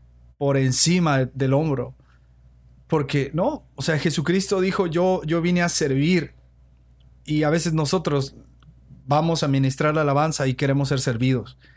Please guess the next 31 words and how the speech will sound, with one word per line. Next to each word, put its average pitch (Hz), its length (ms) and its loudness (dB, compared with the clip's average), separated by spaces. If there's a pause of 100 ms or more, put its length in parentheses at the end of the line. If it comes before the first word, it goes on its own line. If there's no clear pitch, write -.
(380)
Y, 135 100 -2
y, 131 320 -4
y, 139 340 0
y 147 260 -2
esto 170 200 -2
lo 170 120 2
hablo 175 400 0 (280)
en 156 300 0
el 165 140 0
buen 208 200 0
sentido 185 340 -2
de 185 40 2
la 165 140 0
palabra, 135 500 0
porque 135 360 -2
cualquiera 180 420 0
puede 165 100 0
decir, 165 180 -2
"Ay, 269 220 2 (220)
entonces, 247 640 -2
este, 147 520 -2 (360)
¿por 165 160 -2
qué 214 80 2
algunos 214 360 0
piden 202 220 0
ofrenda? 196 800 0
¿Por 151 200 -2
qué 190 120 0
algunos, 196 540 0
este, 147 280 0
piden 185 460 0